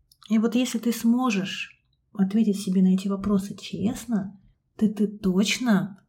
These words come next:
сдвинешься с мёртвой точки. Ты запустишь у себя процессы, которые начнут тебя выталкивать из вот, а, автопилотного движения по жизни. Да, придё-, ты начнёшь замечать какие-то свои проявления однотипные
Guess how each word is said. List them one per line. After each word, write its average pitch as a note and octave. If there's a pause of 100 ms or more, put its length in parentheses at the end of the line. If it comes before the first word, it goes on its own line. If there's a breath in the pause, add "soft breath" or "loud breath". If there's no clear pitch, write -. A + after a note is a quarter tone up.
сдвинешься F#3
с -
мёртвой F3
точки. -
Ты G3+
запустишь G#3
у -
себя F#3
процессы, G3
которые A3
начнут G#3
тебя G3+
выталкивать A3+ (280 soft breath)
из G3
вот, G3+
а, A#3
автопилотного A3
движения G#3
по G3
жизни. F3+ (400)
Да, G3+
придё-, F#3+
ты G3
начнёшь G#3
замечать F#3+ (400)
какие-то D4
свои F#3
проявления G#3
однотипные G3+